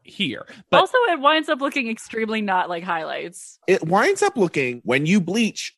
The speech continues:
Speaker 3: dark hair and don't do it very well, you get this orange stripe, which is basically what they do to Sheena's hair.
Speaker 2: Mm-hmm.
Speaker 1: I think Sheena just needed an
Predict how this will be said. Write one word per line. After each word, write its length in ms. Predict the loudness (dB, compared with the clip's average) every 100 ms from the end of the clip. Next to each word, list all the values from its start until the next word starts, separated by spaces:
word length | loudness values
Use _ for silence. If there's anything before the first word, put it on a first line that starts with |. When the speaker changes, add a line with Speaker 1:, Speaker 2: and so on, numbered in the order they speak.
| _
Speaker 3:
dark 240 | 2 2 2
hair 380 | 2 4 2 -2
and 140 | 0
don't 240 | 2 0 2
do 160 | 2
it 80 | 4
very 240 | 4 4 4
well, 500 | 2 4 2 -2 _
you 160 | -4 0
get 260 | 2 0
this 240 | 0 -2 -4 _ _ 2
orange 680 | 4 4 2 -2 -4 -8
stripe, 500 | -10 -2 0 -2 -6 -4
which 200 | -2 0
is 140 | -2
basically 480 | 2 0 0 -4 -2
what 200 | 0 2
they 100 | 0
do 320 | -2 0 0 0
to 140 | -4
Sheena's 460 | -8 -6 -4 -6 -4
hair. 380 | -4 -4 -8 _ -14
Speaker 2:
Mm-hmm. 420 | -12 -10 -10 -12 -16 _
Speaker 1:
I 160 | -2 -2
think 340 | -4 -4 -6
Sheena 640 | -12 -8 -6 -4 -4 -8 -10 _ _ _
just 360 | -10 -4 -4 -2
needed 500 | -2 0 0 -2 -6 _ _ _
an 160 | -2